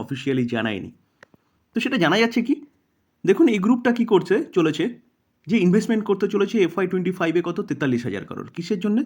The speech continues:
দেখুন জেএলআর এবং ম্যাক্সিমামটাই বলা হচ্ছে কি ব্রিটিশ আর্ম, জেএলআর এবং ল্যান্ড রোভার, অর্থাৎ জাগুয়ার ও ল্যান্ড রোভারের জন্য কিন্তু ইনভেস্টমেন্টটা ম্যাক্সিমাম ক্ষেত্রে দেখা যাচ্ছে। দেখুন এই আর্টিকেল দেখলে দেখা যাবে এফওয়াই টোয়েন্টি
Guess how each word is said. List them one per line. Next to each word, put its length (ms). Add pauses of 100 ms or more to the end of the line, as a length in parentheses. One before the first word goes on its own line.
(140)
দেখুন 200 (200)
জেএলআর 380 (120)
এবং 100 (120)
ম্যাক্সিমামটাই 600
বলা 160
হচ্ছে 220
কি 60 (640)
ব্রিটিশ 360 (100)
আর্ম, 240 (200)
জেএলআর 360 (140)
এবং 160 (800)
ল্যান্ড 300
রোভার, 240 (1080)
অর্থাৎ 180 (340)
জাগুয়ার 320 (120)
ও 60
ল্যান্ড 360
রোভারের 380 (100)
জন্য 140 (100)
কিন্তু 160 (100)
ইনভেস্টমেন্টটা 420 (180)
ম্যাক্সিমাম 320
ক্ষেত্রে 260
দেখা 180
যাচ্ছে। 200 (1300)
দেখুন 180
এই 180
আর্টিকেল 300
দেখলে 220
দেখা 160
যাবে 140 (120)
এফওয়াই 280
টোয়েন্টি 220